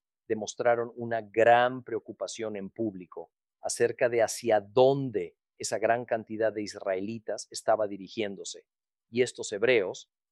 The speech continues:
que habían sido esclavos por tanto tiempo, verdaderamente estaban disfrutando que ahora a ellos les temían. Una última cosa y continuamos.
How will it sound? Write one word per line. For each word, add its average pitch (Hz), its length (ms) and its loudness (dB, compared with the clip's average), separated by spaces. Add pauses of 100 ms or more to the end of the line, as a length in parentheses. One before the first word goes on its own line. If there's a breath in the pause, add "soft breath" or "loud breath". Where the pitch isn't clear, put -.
que 107 100 0
habían 107 280 -4
sido 101 240 -8
esclavos 110 520 2
por - 180 -14
tanto 95 300 -12
tiempo, 90 440 -18 (360)
verdaderamente 113 1000 0
estaban 110 440 0
disfrutando 104 880 -6 (260)
que 104 120 -2
ahora 110 540 4
a 110 160 -2
ellos 98 500 -6 (220)
les 95 180 -10
temían. 85 380 -14 (1200)
Una 143 240 8
última 139 420 6
cosa 139 500 2
y 135 120 -10
continuamos. 104 840 -4